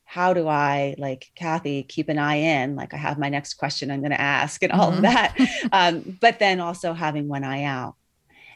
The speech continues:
Speaker 1: And that's, that's a real, you know, that's a real challenge. Or even sometimes it's just toggling eyes in, eyes out, eyes in, eyes
Speaker 2: Right.
Speaker 1: out. But sometimes we can get caught in two eyes in,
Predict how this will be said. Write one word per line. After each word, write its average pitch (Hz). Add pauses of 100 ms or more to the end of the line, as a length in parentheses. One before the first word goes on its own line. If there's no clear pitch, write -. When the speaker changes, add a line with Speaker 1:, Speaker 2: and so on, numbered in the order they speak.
Speaker 1:
And 165
that's, 175
that's 196
a 320
real, 175
you 180
know, 147
that's 160
a 269
real 160
challenge. 156
Or 160
even 202
sometimes 269
it's 262
just -
toggling 196
eyes 147
in, 139
eyes 135
out, 120 (140)
eyes 160
in, 160 (100)
eyes 151
Speaker 2:
Right. -
Speaker 1:
out. 156 (500)
But 180
sometimes 190
we 175
can 165
get 156
caught 156
in 143
two 170
eyes 151
in, 147